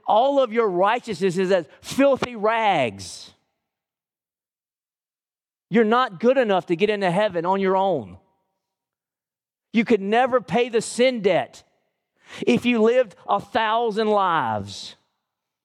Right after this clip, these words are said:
So how can we have this assurance?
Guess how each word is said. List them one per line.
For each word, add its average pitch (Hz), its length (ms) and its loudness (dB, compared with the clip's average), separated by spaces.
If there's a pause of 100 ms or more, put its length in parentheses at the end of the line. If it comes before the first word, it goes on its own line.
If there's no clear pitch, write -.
(2750)
So 131 160 -2
how 135 180 -4
can 143 220 -6
we 143 100 -2
have 135 220 -4
this 147 180 -8
assurance? 107 680 -14